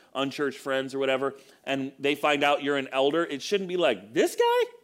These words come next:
Instead, they should probably be more like,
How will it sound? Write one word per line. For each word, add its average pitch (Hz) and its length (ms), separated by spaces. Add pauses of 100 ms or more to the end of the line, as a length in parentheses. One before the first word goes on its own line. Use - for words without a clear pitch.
(960)
Instead, 220 520
they 190 140
should 165 240
probably 226 500
be 156 160
more 180 300
like, 139 300